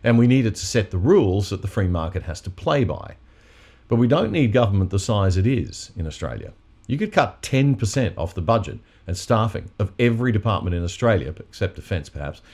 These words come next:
and you'd notice no differences in the services if they were run efficiently and well. What you would notice is a reduction in debt, lower taxes, and an economic and jobs boom in the private sector.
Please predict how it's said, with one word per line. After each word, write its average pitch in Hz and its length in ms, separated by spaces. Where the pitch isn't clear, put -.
and 113 140
you'd 113 160
notice 117 340
no 131 380
differences 98 760
in 113 100
the 110 80
services 104 680
if 90 140
they 98 140
were 95 100
run 90 400
efficiently 76 680
and 76 160
well. 69 300
What 104 160
you 92 80
would 151 180
notice 76 320
is 92 120
a 95 40
reduction 117 460
in 104 80
debt, 78 240
lower 107 240
taxes, 92 500
and 95 160
an 98 80
economic 92 400
and 82 100
jobs 78 300
boom 101 480
in 101 80
the 101 80
private 127 380
sector. - 340